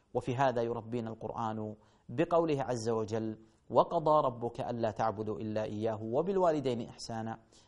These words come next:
إما يبلغن عندك الكبر أحدهما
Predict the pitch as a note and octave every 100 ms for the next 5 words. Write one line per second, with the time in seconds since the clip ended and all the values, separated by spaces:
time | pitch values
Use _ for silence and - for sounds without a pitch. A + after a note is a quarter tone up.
0 | _ D#3+ D3+ C#3 B2+ B2+ A#2+ A#2 A#2+ A#2
1 | A#2 A2+ A2 A2 A2 - A2 A2 G#2 G#2
2 | A#2+ A2+ A2+ A2 A2 A2 A2+